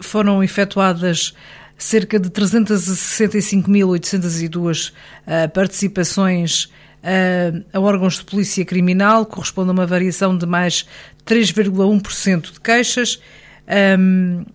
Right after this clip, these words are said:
entre as várias categorias estão crimes contra pessoas, património, identidade cultural e integridade pessoal, ah, crimes contra a vida em sociedade, crimes contra o Estado, animais de companhia, ah, e tudo um,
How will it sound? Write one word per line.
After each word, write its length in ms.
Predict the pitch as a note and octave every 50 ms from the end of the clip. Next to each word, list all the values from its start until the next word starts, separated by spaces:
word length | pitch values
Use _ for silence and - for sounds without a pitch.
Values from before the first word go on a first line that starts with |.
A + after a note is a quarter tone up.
| - - _ - - _ _ -
entre 200 | G#3 G#3 G#3 G#3
as 80 | E3+
várias 280 | F#3+ G#3+ G#3+ G3+ - -
categorias 520 | - G#3+ G3 G3+ - G#3+ G#3+ A3 G#3 F#3
estão 240 | - - G#3 G3 F#3
crimes 340 | - - G3+ G3 F#3+ - -
contra 320 | - - F#3+ E3+ - F#3+
pessoas, 460 | G3 - - D4 C#4+ D4 C#4+ C#4 C4
património, 760 | - - F#3+ G3 G3 F#3+ F#3+ G#3+ A#3+ B3+ C4 C4 B3 B3+ A#3+ B3 - - - - - _
identidade 680 | - G#3+ G#3 G3+ A3 G#3 - G#3 F#3+ G#3+ G#3 G3+ G#3 -
cultural 560 | - G3+ G3+ G#3 G3+ G3+ G3+ G3+ G3 F#3+ F#3+
e 160 | G3 G3 G3
integridade 560 | F#3 G3 - F3+ E3 F#3 F#3 F3+ F#3 F3+ F3+
pessoal, 580 | - - - A3 A3 G#3+ G#3+ G#3+ A3 G#3+ G#3+ G#3+ - - - - - -
ah, 140 | - F3 F3+
crimes 300 | F3 - A3+ G#3+ F#3+ -
contra 320 | - - G3+ F#3+ G3 F#3+
a 20 | F#3
vida 180 | F3+ F#3+ F#3
em 60 | F#3 E3+
sociedade, 500 | - - - G3 F#3 G3+ G3 G3 G3 -
crimes 260 | - G3 F3+ E3+ -
contra 280 | - - F3+ E3+ E3+
o 40 | E3
Estado, 360 | D#3 - - F#3 F3+ F3+ E3+
animais 320 | E3 D#3+ E3 E3 D#3+ D#3 -
de 60 | -
companhia, 520 | - F3 E3 D#3+ E3+ E3 E3 E3 E3 E3 E3 - - - - - - -
ah, 200 | - G#2+ A#2 - -
e 80 | F3+ F3+
tudo 240 | - G3+ F#3+ F#3 F#3
um, 180 | F#3+ F#3+ F#3+